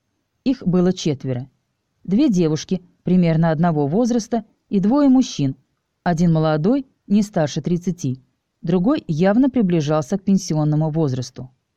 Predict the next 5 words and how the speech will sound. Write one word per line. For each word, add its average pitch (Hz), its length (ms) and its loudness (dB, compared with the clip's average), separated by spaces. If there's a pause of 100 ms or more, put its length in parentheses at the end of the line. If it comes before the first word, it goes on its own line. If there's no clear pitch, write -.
(360)
Эдик 208 400 2
обреченно 180 580 0
вздохнул. 147 640 -2 (460)
Да 214 360 0
уж, - 240 -10